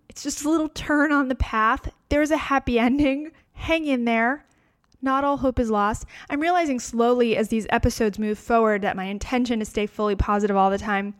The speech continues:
is, uh, not my bag, apparently. So let's start here. Are humans built to be smiling and satisfied, or are we built to desire and constantly strive?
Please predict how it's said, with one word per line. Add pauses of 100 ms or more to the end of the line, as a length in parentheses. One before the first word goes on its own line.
(140)
is, (140)
uh,
not
my
bag, (180)
apparently. (720)
So
let's
start
here. (200)
Are (160)
humans (280)
built (260)
to
be
smiling
and
satisfied, (680)
or (320)
are
we
built (140)
to (140)
desire (280)
and
constantly
strive?